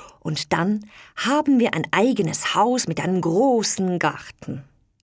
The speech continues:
Wie ich Ihnen schon vor einigen Wochen erzählt habe, zogen wir tatsächlich aus Zürich weg, als ich zehn war. Und zwar nach Uster. Mein Vater hatte dort eine gute Stelle bekommen.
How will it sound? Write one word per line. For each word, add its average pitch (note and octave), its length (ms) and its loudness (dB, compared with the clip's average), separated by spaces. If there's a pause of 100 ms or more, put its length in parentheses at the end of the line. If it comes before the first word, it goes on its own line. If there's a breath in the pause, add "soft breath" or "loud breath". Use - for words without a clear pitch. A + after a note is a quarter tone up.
(960 soft breath)
Wie D4+ 200 2
ich - 160 2
Ihnen A#3+ 260 4
schon F3 280 0
vor - 280 -6
einigen D#3+ 460 2
Wochen F3+ 240 0
erzählt D#3 640 -4
habe, D#3+ 340 -2 (480 loud breath)
zogen C#4+ 420 4
wir D4 140 2
tatsächlich - 760 -4
aus C#3+ 220 -6
Zürich A3+ 480 0
weg, E3+ 400 -4
als G#3 200 0
ich B3 160 -8
zehn B2+ 360 -4
war. A#2 240 -12 (920 loud breath)
Und F4+ 280 0
zwar E3 300 0
nach F#3+ 220 -4
Uster. - 460 -4 (1000 soft breath)
Mein G#3 160 2
Vater D4 480 2
hatte A3+ 180 0
dort F3+ 380 0
eine D#3+ 180 0
gute G#3 400 -2
Stelle D3+ 380 0
bekommen. - 520 -10